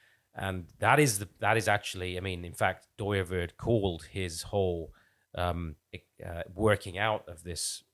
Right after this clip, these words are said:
uh, reformational Christian perspective, uh, the cosmonomic, uh, idea, the, um, the whole idea that every, uh, vision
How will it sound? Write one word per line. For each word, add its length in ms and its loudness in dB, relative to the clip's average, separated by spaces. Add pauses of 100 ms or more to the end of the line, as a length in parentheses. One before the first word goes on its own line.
uh, 60 -14
reformational 800 -6
Christian 380 -12
perspective, 580 -14 (720)
uh, 120 0
the 100 -4
cosmonomic, 1120 0 (500)
uh, 180 -4 (160)
idea, 460 -2 (400)
the, 480 -6
um, 460 -8 (1500)
the 220 0
whole 260 6
idea 580 2
that 220 -8
every, 720 -4 (180)
uh, 300 -10
vision 580 -4